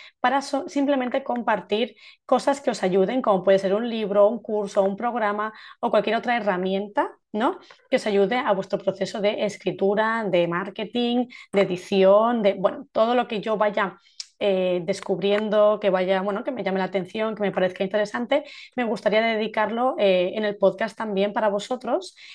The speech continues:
Y al principio de, eh, los podcasts, pues de los episodios, si tengo alguna cosa que re-, recomendar, si no la hay, pues no la voy a mencionar, ¿no?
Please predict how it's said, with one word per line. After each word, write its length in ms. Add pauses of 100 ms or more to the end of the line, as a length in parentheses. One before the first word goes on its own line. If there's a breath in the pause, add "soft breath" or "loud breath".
(140 loud breath)
Y 100
al 80
principio 500
de, 600
eh, 40
los 160
podcasts, 480
pues 140
de 60
los 100
episodios, 640 (500 loud breath)
si 140
tengo 180
alguna 240
cosa 180
que 80
re-, 260 (100)
recomendar, 600
si 200
no 140
la 160
hay, 120
pues 160
no 140
la 140
voy 240
a 280
mencionar, 680
¿no? 260